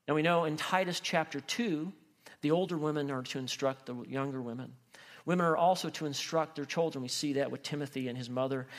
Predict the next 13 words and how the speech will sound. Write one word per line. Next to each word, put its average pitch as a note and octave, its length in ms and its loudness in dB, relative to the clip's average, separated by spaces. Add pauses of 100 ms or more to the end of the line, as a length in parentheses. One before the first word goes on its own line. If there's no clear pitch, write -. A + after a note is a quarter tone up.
(140)
and C3 140 -4
grandmother. C3 560 -2 (260)
But D#3 120 6
also B3 320 4
in E3+ 80 -2
certain F#3 400 0
circumstances, C#3 1040 -2 (440)
under G#3 300 2
the E3 140 -2
lead F#3+ 520 0
and E3+ 140 0
the D3 40 0
head D3+ 580 0